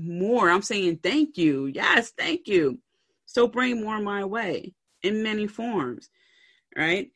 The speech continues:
If you are thankful for what you have right now, you're telling the universe, "Yes, I want some more. I am aware of what I have, and I'm ready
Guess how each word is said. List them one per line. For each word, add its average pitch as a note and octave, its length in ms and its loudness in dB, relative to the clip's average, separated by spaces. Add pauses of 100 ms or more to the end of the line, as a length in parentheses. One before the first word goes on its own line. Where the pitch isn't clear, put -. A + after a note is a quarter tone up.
(180)
If F3 220 -4
you A3+ 180 -2
are F3 500 2 (1000)
thankful G3+ 380 0
for F#3+ 80 -14
what F#3+ 140 -2
you F#3 100 -4
have F3+ 300 0
right F3 240 -2
now, G3+ 320 0
you're E3+ 220 0
telling G#3+ 200 -2
the F#3 40 0
universe, F#3+ 440 0 (200)
"Yes, D3+ 560 -2 (380)
I D3 180 2
want D#3+ 260 2
some G#3+ 220 -2
more. A3+ 420 -2 (100)
I E3 140 4
am E3+ 120 4
aware D#3+ 320 2
of F3 60 0
what E3+ 120 -2
I C#3 160 -2
have, E3 500 -4 (420)
and E3+ 100 2
I'm D#3+ 260 4
ready F3+ 500 2